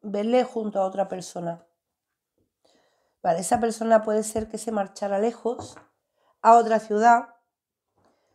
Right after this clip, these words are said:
o por tema de trabajo,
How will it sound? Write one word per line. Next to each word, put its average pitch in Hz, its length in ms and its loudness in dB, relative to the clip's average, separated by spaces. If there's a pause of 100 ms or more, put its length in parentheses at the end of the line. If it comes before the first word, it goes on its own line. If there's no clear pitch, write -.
(260)
o 262 320 8
por 233 240 0
tema 220 420 4
de 202 300 -4
trabajo, 247 1040 2